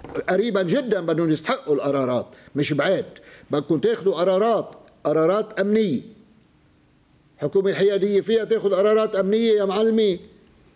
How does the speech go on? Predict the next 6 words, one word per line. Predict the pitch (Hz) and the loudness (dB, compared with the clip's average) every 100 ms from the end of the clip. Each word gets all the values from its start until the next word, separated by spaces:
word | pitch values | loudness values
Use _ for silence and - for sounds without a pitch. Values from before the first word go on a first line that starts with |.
| _ _ | _ _
ما | 147 | -4
فيها. | 151 135 95 - - _ _ _ _ _ - - | 0 -2 -4 -8 -20 _ _ _ _ _ -20 -10
حكومة | - 175 214 226 | -4 -2 2 2
حيادية | 214 208 220 208 220 196 175 | 2 0 0 0 0 0 0
فيها | 214 220 | 2 0
ت-، | 208 233 | 2 0